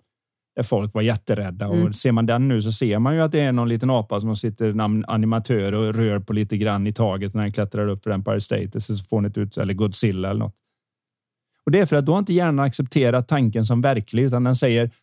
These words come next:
Speaker 1: "Ha, bara en fantasi", och då har vi inga problem. Så det är egentligen vägen ut ur alla de här sakerna. Och det är
Speaker 2: Mm.
Speaker 1: därför det är ett sånt trumfkort att förstå de här tre principerna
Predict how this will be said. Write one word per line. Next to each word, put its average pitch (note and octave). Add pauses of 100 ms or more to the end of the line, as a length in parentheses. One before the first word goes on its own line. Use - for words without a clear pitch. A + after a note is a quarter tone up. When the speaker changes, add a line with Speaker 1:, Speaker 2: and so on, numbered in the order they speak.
(120)
Speaker 1:
"Ha, G#3+ (140)
bara F3+
en E3+
fantasi", D#3+
och -
då C3+
har C#3+
vi C#3+
inga B2
problem. A2+ (1000)
Så -
det B2+
är C#3
egentligen C#3
vägen G#2
ut D3+
ur -
alla C3
de E3+
här D3
sakerna. -
Och G#2+
det A#2
är -
Speaker 2:
Mm. A#2
Speaker 1:
därför B2
det D3+
är B2
ett A2
sånt G2+
trumfkort D3+
att C#3+
förstå E3
de F3+
här A2+
tre G#2
principerna G2+